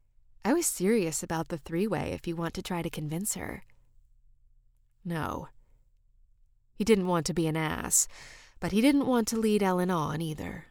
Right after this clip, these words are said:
"I don't think that's going to happen." "Maybe another time, then," she said, as she walked naked across the room to her clothes, which he now saw were draped over a sofa chair in the corner.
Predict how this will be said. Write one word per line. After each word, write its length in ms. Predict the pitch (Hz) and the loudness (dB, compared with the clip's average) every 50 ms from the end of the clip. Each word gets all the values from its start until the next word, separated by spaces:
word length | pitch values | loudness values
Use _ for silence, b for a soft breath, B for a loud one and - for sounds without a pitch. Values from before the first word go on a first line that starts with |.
| - - - - _ _ _ _ _ _ _ _ _ _ _ - - | -20 -20 -20 -20 _ _ _ _ _ _ _ _ _ _ _ -6 -2
"I 140 | 165 156 | 0 0
don't 220 | 156 160 160 156 151 | 2 2 2 0 0
think 200 | - 151 147 - | -2 -4 -2 -2
that's 200 | - 151 - - | -2 -2 -2 -2
going 240 | - 156 147 147 147 | -2 -2 -4 -4 -6
to 60 | 151 | -6
happen." 540 | 143 139 139 - - - - - - 170 - - _ - - - - - _ _ _ _ _ - - _ - - | -8 -8 -8 -8 -8 -10 -10 -10 -10 -14 -16 -18 _ -20 -20 -20 -20 -20 _ _ _ _ _ -20 -20 _ -10 0
"Maybe 300 | 254 254 254 262 262 285 | 4 4 6 6 6 6
another 300 | 294 277 294 302 330 349 | 6 6 4 4 4 2
time, 360 | - - 349 285 262 233 220 | 2 2 2 2 2 2 2
then," 280 | 220 220 214 208 214 214 - _ _ - - - - _ - | 2 2 2 0 0 -4 -6 _ _ -20 -20 -20 -20 _ -16
she 180 | - - - 202 | -10 -6 -4 -2
said, 380 | - - 208 180 160 156 - - b b b b b b b b b | -2 -2 -4 -4 -6 -8 -12 -16 b b b b b b b b b
as 60 | 226 - | -4 -2
she 160 | - 220 214 | 2 2 4
walked 380 | 202 226 214 202 - - - | 6 6 4 4 2 0 -2
naked 320 | 233 226 214 202 - 170 170 | 0 2 2 2 0 -2 -4
across 340 | 165 - 185 175 175 175 - | -4 -2 -2 -2 -2 -2 -4
the 120 | - 190 | -4 0
room 360 | 196 214 214 190 175 165 165 | 2 4 4 4 2 0 -2
to 60 | 170 | -4
her 120 | 175 180 175 | -4 -6 -6
clothes, 520 | - - 226 214 185 190 196 208 - - B B B B B B B B B B | -6 -4 -4 -4 -4 -4 -4 -6 -6 -6 B B B B B B B B B B
which 160 | - 233 - | -4 -2 0
he 100 | - 254 | 0 2
now 220 | 262 294 302 294 285 | 4 4 4 4 2
saw 300 | - - 180 160 160 160 | 2 2 0 0 0 0
were 140 | 160 185 180 | -2 -2 0
draped 320 | 190 196 190 190 - - | 0 2 0 0 0 0
over 220 | 190 185 180 185 | -2 0 0 -2
a 60 | 185 190 | -2 0
sofa 320 | - - 240 214 - - | 0 0 0 0 0 -4
chair 340 | - - 180 156 147 143 143 | -6 -4 -4 -4 -4 -4 -4
in 120 | 151 170 | -6 -6
the 80 | 185 185 | -8 -8
corner. 480 | - 220 214 196 185 185 185 180 - | -6 -4 -4 -4 -4 -6 -8 -10 -12